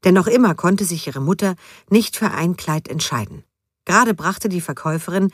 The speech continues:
der Adriana inzwischen die Ungeduld trotz ihrer Freundlichkeit anmerkte, ihrer Mutter ein weiteres, mit winzigen blauen Blümchen bedrucktes weißes Kleid in die Umkleidekabine.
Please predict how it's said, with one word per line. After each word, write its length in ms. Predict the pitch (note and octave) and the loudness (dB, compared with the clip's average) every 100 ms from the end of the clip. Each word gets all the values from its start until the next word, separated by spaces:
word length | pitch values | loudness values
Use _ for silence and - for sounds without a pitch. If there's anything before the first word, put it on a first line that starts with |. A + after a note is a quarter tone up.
| - - _ - | -6 -20 _ -4
der 120 | C3+ | -4
Adriana 580 | C#3+ C3+ C3+ D3 E3 C#3 | -2 -4 0 2 2 0
inzwischen 440 | C#3+ - D#3+ E3 | -2 -4 -4 -4
die 120 | C#3+ | -4
Ungeduld 580 | - G3+ F#3 D#3 C3+ B2 | 2 4 4 2 -4 -6
trotz 300 | - C#3+ - | -6 -4 -4
ihrer 200 | A#2 A#2+ | -6 -12
Freundlichkeit 720 | A#2+ D3+ C#3 C3+ B2 C3+ B2 | -4 -4 -2 -6 -6 -8 -4
anmerkte, 540 | C#3 D3+ D#3 D3 - D3 - - - _ | -2 0 0 -2 -4 -6 -8 -20 -20 _
ihrer 220 | F#3+ G3 | 2 4
Mutter 260 | G#3+ A3+ A3+ | 4 4 0
ein 180 | E3+ F3+ | 0 2
weiteres, 580 | F3+ G3+ F3 E3 - - - _ _ | 2 2 -2 -2 -2 -4 -20 _ _
mit 140 | E3+ | 2
winzigen 500 | F#3+ G#3+ A3 G#3 F3 | 4 4 4 0 0
blauen 400 | D3+ D#3+ F3 F3 | 0 2 2 2
Blümchen 480 | C#3+ E3 E3+ - E3 | 2 2 2 0 -4
bedrucktes 580 | D3 C#3 D#3+ - D3+ - | -4 -4 -6 -4 -6 -2
weißes 380 | C#3 C#3 C#3 - | 0 0 -2 -4
Kleid 340 | D3 C#3 D3+ | -4 -4 -4
in 100 | C#3 | -4
die 80 | D3 | -2
Umkleidekabine. 960 | D#3+ C3+ - G#2+ A#2 B2 C3+ A2+ D#2 | -2 -2 -6 -8 -8 -10 -8 -8 -10